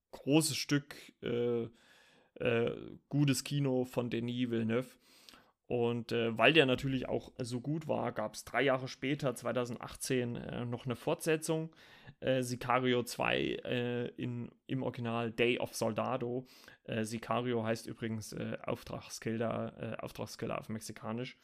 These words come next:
Und diesmal geht's halt, äh, ohne Emily Blunt, also ohne Kate Mercer, ins, äh, Rennen.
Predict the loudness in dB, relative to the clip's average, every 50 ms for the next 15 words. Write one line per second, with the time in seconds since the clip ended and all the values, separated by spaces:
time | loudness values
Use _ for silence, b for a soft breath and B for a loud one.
0 | B B B B B B B B B B B B B B -2 2 4 4 4 2
1 | 2 -2 -8 -20 _ _ _ _ _ _ _ _ _ _ _ _ _ _ _ _
2 | _ _ _ _ _ _ _ _ _ _ _ _ _ _ _ _ _ _ _ _
3 | _ _ -6 -4 -2 0 0 0 0 0 0 0 0 0 0 0 0 2 2 2
4 | 2 0 -2 -6 -8 -8 -8 -6 -2 2 2 4 4 2 2 0 0 2 2 2
5 | 2 2 2 2 2 2 0 0 0 -2 -2 -2 -2 -2 -2 -2 -2 -2 0 -2
6 | 0 0 0 2 2 2 2 2 2 2 2 2 0 -2 -6 _ _ -6 -4 -4
7 | -4 -4 -6 -8 -8 -6 -6 -6 -4 -2 -2 -2 -2 -2 -4 -6